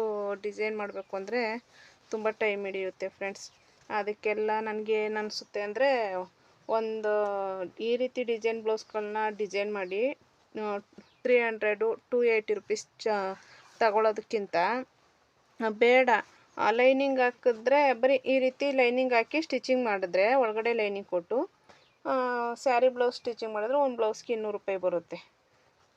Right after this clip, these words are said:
ಅದೇ ಥರದ್ದು ಎರಡು ಬ್ಲೌಸು ಸ್ಟಿಚಿಂಗ್ ಮಾಡ್ಕೊಂಡ್ರೂ, ಆ, ಫೋರ್ ಹಂಡ್ರೆಡ್ ರುಪೀಸ್ ಆಗುತ್ತೆ. ಆ, ನಾನು ಸುಮ್ಮನೆ ಸಿಮ್-, ಡಿಸೈನ್ ಬ್ಲೌಸು ಸ್ಟಿಚಿಂಗ್ ಮಾಡೋದಕ್ಕಿಂತ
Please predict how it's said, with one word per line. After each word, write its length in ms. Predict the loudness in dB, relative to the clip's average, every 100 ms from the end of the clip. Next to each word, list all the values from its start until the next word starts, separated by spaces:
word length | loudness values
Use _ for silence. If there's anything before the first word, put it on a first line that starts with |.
| _ _ _ -8
ಅದೇ 280 | -4 -2 0
ಥರದ್ದು 400 | 4 2 4 6
ಎರಡು 320 | 6 6 4
ಬ್ಲೌಸು 520 | 2 2 2 4 4
ಸ್ಟಿಚಿಂಗ್ 400 | 4 0 -2 -2
ಮಾಡ್ಕೊಂಡ್ರೂ, 520 | -2 -2 0 0 0 2 2 0 -10 _ -6
ಆ, 420 | -4 -2 -2 -2
ಫೋರ್ 280 | 0 0 0
ಹಂಡ್ರೆಡ್ 300 | -2 -4 -2
ರುಪೀಸ್ 260 | 0 2
ಆಗುತ್ತೆ. 440 | 2 0 0 -2 -2 -2
ಆ, 60 | -8 -6 -6 -8 -8 -8
ನಾನು 140 | -8 -10
ಸುಮ್ಮನೆ 400 | -8 -4 -2 0 0 -2 -6 -10
ಸಿಮ್-, 500 | -20 -4 -4 -4 -4
ಡಿಸೈನ್ 340 | -2 -2 -2 0
ಬ್ಲೌಸು 380 | 0 0 0 0 -2 -6 _ _ -20 -14
ಸ್ಟಿಚಿಂಗ್ 380 | -4 -2 -2 -2
ಮಾಡೋದಕ್ಕಿಂತ 640 | 0 -2 -2 -8 -8 -2